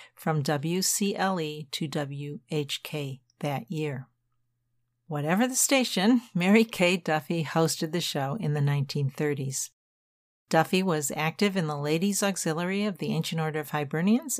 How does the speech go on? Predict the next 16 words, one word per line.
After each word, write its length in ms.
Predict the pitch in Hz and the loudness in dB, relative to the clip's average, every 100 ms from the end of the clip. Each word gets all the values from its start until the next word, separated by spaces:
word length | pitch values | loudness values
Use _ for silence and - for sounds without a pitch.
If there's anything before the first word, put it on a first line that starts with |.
| - | -6
and 160 | 170 147 | -4 0
the 100 | 143 | 0
American 460 | 143 147 180 - 202 | 0 0 -2 0 2
Association 800 | 202 190 185 - 160 151 - 165 | 2 2 0 0 0 -2 -4 -6
for 140 | - | -6
the 80 | 143 | -2
Recognition 760 | 151 156 151 - 160 147 151 | -2 -2 -6 -4 -4 -4 -6
of 120 | 143 139 | -6 -4
the 140 | 147 | -2
Irish 320 | 147 143 135 | -2 -4 -6
Republic. 600 | 143 139 165 143 139 - - _ _ - - - - - _ | -6 -2 0 0 -4 -10 -20 _ _ -20 -20 -20 -20 -20 _
An 220 | - 151 - - | -2 -2 -2 2
energetic 640 | 185 202 180 185 180 135 | 4 4 4 2 2 0
doer, 380 | 175 208 285 302 _ _ _ - | 2 4 2 -2 _ _ _ -2
Duffy 380 | 175 190 220 220 | 0 2 2 2
organized 640 | 160 160 170 160 165 - | 0 0 -2 -2 -4 -6